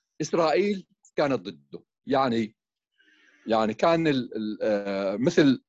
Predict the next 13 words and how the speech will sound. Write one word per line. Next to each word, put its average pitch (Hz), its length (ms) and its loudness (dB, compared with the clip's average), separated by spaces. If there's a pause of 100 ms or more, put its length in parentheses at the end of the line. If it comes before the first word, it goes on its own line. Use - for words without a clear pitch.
(220)
مناوئة، 156 840 4
مناوئة 135 560 2
له، 98 180 2
يعني 82 240 -6
إسرائيل 160 480 4
مناوئة 147 380 2
لسياسة 131 840 -2
أوباما، 92 420 -6 (300)
لأنه 143 580 6 (880)
رفض 160 340 6
إنه 139 300 6
يضرب 139 340 4
إيران. 127 520 2